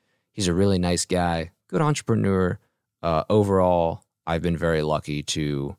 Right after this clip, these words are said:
read some of his books and talk to him a little bit on social media. And one of my favorite things he always says, he has a podcast, by the way, called Okay Dork. He references how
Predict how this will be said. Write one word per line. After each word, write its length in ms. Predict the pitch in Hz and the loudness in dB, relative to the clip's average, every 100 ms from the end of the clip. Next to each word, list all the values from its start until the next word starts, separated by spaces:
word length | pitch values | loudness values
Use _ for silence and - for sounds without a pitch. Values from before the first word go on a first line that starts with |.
| _ - | _ -18
read 300 | 90 87 82 | -2 -2 0
some 200 | 85 80 | -2 -2
of 80 | |
his 160 | 78 78 | -4 -6
books 480 | - 85 80 - - - | -4 -2 -2 -4 -8 -6
and 480 | 80 78 76 76 - _ _ _ | -4 -4 -4 -8 -12 _ _ _
talk 200 | 101 90 | -2 0
to 120 | 92 | -2
him 80 | 85 | -2
a 60 | 82 | 0
little 180 | 95 | 0
bit 160 | 80 80 | 0 -4
on 140 | 76 | -4
social 360 | 78 85 78 76 | -2 -2 -2 -4
media. 380 | 76 76 65 - | -6 -6 -6 -8
And 80 | - | -4
one 80 | 98 | -2
of 40 | |
my 60 | 117 | -2
favorite 360 | - 101 95 - | 0 0 0 -2
things 240 | 92 92 | -4 -2
he 60 | 87 | 0
always 200 | 80 78 | 0 0
says, 280 | 90 76 | 0 -2
he 60 | - | -4
has 100 | 92 | -6
a 40 | |
podcast, 460 | 87 120 113 80 76 | -4 -4 -2 -4 -6
by 160 | 67 62 | -6 -6
the 80 | |
way, 260 | 60 67 101 - _ _ _ _ _ | -6 -6 -8 -10 _ _ _ _ _
called 320 | - 85 73 - | -2 0 0 -2
Okay 260 | 95 90 73 | -2 -2 -4
Dork. 360 | 65 82 - - _ _ _ _ _ | -2 -4 -6 -16 _ _ _ _ _
He 180 | _ 170 | _ -2
references 720 | 151 131 107 90 87 78 - | 0 0 0 0 0 -2 -2
how 480 | 92 90 80 76 | 0 0 2 0